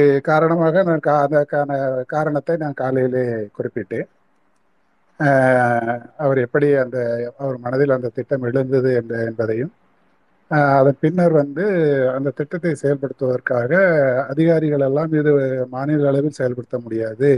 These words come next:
அதற்கான வரி வருவாய், வ-, வருவாய் நம்ம அரசிடம் இல்லை என்று சொல்லும்போது, "இது நான் பிச்சை எடுத்தாவது இந்த திட்டத்தை நிறைவேற்றுவேன்" என்று குறிப்பிட்டார்கள்.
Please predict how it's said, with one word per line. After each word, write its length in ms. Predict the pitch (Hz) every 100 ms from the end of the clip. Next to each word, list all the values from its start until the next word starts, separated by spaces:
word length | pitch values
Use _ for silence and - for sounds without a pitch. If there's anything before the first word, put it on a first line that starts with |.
| - _ _ _ _ _
அதற்கான 480 | 135 127 131 127 117
வரி 220 | 120 131
வருவாய், 460 | 139 131 127 123 123 117
வ-, 440 | 117 113 113 113 113 _ _ _ _ _ _
வருவாய் 640 | 135 131 143 135 127 120 113
நம்ம 200 | 113 117 117
அரசிடம் 480 | 117 120 131 120 117
இல்லை 220 | 120 127
என்று 160 | 123
சொல்லும்போது, 540 | 113 120 110 107 113 190 240
"இது 180 | 175 147
நான் 180 | 147 135
பிச்சை 280 | 170 - 185
எடுத்தாவது 380 | 160 156 151
இந்த 120 | 151 147
திட்டத்தை 380 | 131 127 120
நிறைவேற்றுவேன்" 640 | 127 120 117 120 - 127 117
என்று 440 | 110 110 123 110 107
குறிப்பிட்டார்கள். 680 | - 107 110 117 107 101